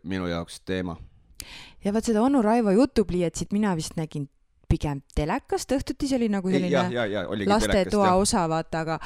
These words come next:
Speaker 2: aga onu Reemose jutte oli küll niimoodi, et, et emal oli, äh, vanematel oli hästi palju neid, äh, vinüülplaate.
Speaker 1: Mhm, mhm.
Speaker 2: Ja, ja, ja siis, siis nende hulgas olid ka niisugused väiksemad vinüülikad, kus siis olid need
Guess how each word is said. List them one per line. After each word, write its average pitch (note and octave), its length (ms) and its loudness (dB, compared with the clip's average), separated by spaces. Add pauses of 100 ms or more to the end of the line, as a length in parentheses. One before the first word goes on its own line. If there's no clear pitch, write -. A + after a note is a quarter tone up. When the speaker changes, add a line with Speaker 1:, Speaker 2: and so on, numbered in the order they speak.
(240)
Speaker 2:
aga F3+ 160 0
onu B3 300 6
Reemose F#3 440 0
jutte F#3 340 0
oli F3 180 0
küll A#3+ 260 2
niimoodi, F#3+ 340 2
et, - 200 -6 (480)
et - 260 -2
emal F#3+ 320 4
oli, D#3+ 400 2
äh, - 400 0
vanematel F#3 420 2
oli D#3+ 120 0
hästi F#3 400 0
palju F#3 280 2
neid, D#3 420 -2
äh, D#3 200 0
vinüülplaate. F3 1200 2 (600)
Speaker 1:
Mhm, A2+ 240 -4 (200)
mhm. G2+ 240 -4 (260)
Speaker 2:
Ja, D#3+ 240 0 (1120)
ja, D#3 240 0
ja D#3+ 120 0
siis, E3+ 200 -2 (180)
siis F3+ 140 -2
nende F3+ 220 2
hulgas F3 320 0
olid D#3+ 220 -4
ka D#3 120 -4
niisugused D#3 320 -6
väiksemad E3+ 420 -4
vinüülikad, E3 600 -4
kus D#3 180 -8
siis D#3 100 -6
olid D3 220 -6
need - 240 -8